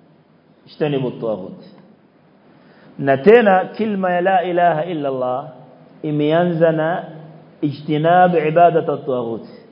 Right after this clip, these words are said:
Kisha ibadat Allah, ibadat Allah wahda imekuja baadaye. Kuonesha katika hizi nguzo mbili,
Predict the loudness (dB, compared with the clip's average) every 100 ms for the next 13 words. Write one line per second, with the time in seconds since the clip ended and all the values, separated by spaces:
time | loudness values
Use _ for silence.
0 | -20 _ _ _ -10 -4 -2 -2 0 0
1 | 2 -2 -4 -4 -2 -4 -4 -6 -4 -4
2 | -4 -6 -4 -2 0 -2 -6 -8 -8 -12
3 | -10 -8 -10 -10 -10 -6 -2 -2 -2 -4
4 | -4 -6 -6 -6 -4 -4 -2 -2 -2 0
5 | 0 -2 -4 -6